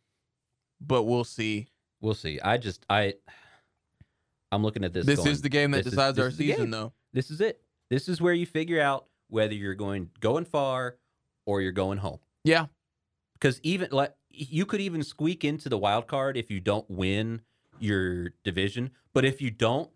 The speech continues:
Speaker 2: you're probably playing Green Bay
Speaker 1: Yeah.
Speaker 2: or the Cardinals
Speaker 1: No, that's the thing.
Speaker 2: or
Speaker 1: If
Speaker 2: the
Speaker 1: you,
Speaker 2: Bucks.
Speaker 1: if you're going to the wild card, you are playing some of the best
Speaker 2: Yeah.
Speaker 1: teams.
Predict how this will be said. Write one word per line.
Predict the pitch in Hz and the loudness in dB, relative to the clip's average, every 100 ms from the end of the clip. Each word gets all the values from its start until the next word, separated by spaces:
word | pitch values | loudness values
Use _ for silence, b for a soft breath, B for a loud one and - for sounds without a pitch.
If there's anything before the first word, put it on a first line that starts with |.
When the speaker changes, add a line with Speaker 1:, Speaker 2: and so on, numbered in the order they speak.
| _ | _
Speaker 2:
you're | - 113 | -2 -2
probably | 117 120 123 135 | 2 0 2 -2
playing | 151 135 117 | -2 -2 -2
Green | 107 117 127 | -2 -2 2
Bay | 113 117 127 135 | 2 2 0 -4
Speaker 1:
Yeah. | 196 277 302 - | -2 -2 -2 2
Speaker 2:
or | 117 | 2
the | 120 | 2
Cardinals | - 117 113 117 117 113 | 2 4 4 0 -2 2
Speaker 1:
No, | 247 | 4
that's | 262 254 | 4 2
the | 233 | -2
thing. | 202 269 254 185 | -2 -2 2 2
Speaker 2:
or | |
Speaker 1:
If | 240 | 4
Speaker 2:
the | |
Speaker 1:
you, | 214 | 4
Speaker 2:
Bucks. | 214 196 | 4 2
Speaker 1:
if | 185 | 0
you're | 202 | -2
going | 180 214 233 | 2 2 2
to | 208 | -2
the | 175 | 0
wild | 185 208 | 2 2
card, | 185 151 139 | 0 -2 -2
you | 175 | 0
are | 151 170 | 2 2
playing | - 165 147 127 | 0 -6 -6 -4
some | 147 | -4
of | 135 | -2
the | |
best | 120 123 - | -2 -2 -2
Speaker 2:
Yeah. | 131 117 90 | 0 2 2
Speaker 1:
teams. | 110 | -2